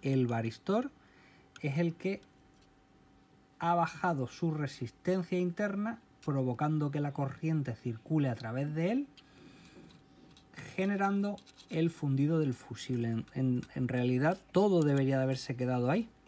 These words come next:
Normalmente, los varistores su-, tienden a explotar. Pero si hay una resistencia fusible actuando en serie, pues posiblemente se ha fundido lo que es la resistencia.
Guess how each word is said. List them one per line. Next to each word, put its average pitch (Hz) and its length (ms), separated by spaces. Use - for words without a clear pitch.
Normalmente, 135 720
los 156 380
varistores 175 520
su-, 143 240
tienden 185 540
a 131 100
explotar. 107 600
Pero 226 360
si - 240
hay 127 100
una 143 160
resistencia 143 560
fusible 139 800
actuando 143 960
en 156 160
serie, 196 420
pues 131 120
posiblemente 160 580
se 151 200
ha 143 140
fundido 143 500
lo 135 140
que 131 80
es 139 100
la 143 140
resistencia. 113 800